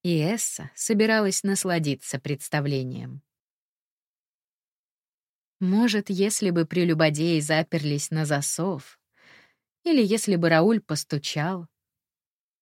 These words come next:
Окно было открыто, и путь этот воспет множеством книг и спектаклей. Да и министрели не отстают. Куда ж ещё любовнику податься?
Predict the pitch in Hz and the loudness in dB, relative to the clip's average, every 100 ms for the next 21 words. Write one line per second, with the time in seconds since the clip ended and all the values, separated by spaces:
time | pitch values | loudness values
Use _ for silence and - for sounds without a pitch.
0 | _ - 190 - 190 170 165 156 147 - | _ -4 -2 0 0 2 4 2 0 -2
1 | 214 214 139 135 _ _ _ - 220 - | -2 -2 -6 -12 _ _ _ -6 -4 0
2 | 302 - 185 170 165 165 - - 226 196 | 0 2 -2 -2 0 0 0 -2 0 2
3 | 190 190 190 - 180 165 - 180 220 190 | 2 2 0 -2 -2 -2 0 -2 -2 -4
4 | - - 143 - 127 - 135 131 _ _ | -6 -6 -6 -6 -8 -8 -14 -14 _ _
5 | _ _ _ _ 214 208 180 185 170 156 | _ _ _ _ 2 4 4 2 2 -2
6 | - 175 262 294 247 240 233 - 226 220 | 0 2 4 4 2 2 0 -4 -2 -2
7 | 214 - _ _ _ _ _ _ _ _ | -6 -10 _ _ _ _ _ _ _ _
8 | _ _ - 262 262 - 262 247 277 208 | _ _ -2 0 0 0 0 0 2 2
9 | 165 170 151 147 135 143 175 165 113 - | 2 2 0 0 -4 -2 0 0 -2 -8
10 | - | -16